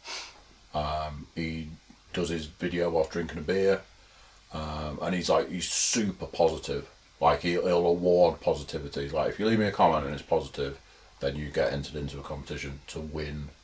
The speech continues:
a Quest," sort of thing. Um,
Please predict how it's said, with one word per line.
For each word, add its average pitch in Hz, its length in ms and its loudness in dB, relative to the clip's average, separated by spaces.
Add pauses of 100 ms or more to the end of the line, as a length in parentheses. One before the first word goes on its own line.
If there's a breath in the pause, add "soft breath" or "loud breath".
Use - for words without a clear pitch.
(100)
a - 60 -12
Quest," - 580 -4
sort - 240 -4
of - 60 -6
thing. - 220 -4 (1300 loud breath)
Um, 85 640 6